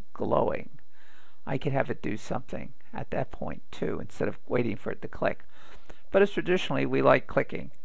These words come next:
So I'll call it button. Click. Boom, button click. There it is, button click.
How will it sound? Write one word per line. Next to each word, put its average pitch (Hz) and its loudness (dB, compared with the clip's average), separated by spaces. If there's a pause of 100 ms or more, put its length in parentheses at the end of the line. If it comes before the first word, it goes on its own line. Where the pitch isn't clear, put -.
(280)
So 160 2
I'll 135 4
call 135 4
it 135 4 (1300)
button. 123 2 (2250)
Click. - -2 (1900)
Boom, 294 6 (180)
button - 4
click. - 0 (960)
There 262 4
it 190 4
is, 143 2
button - 2
click. - -2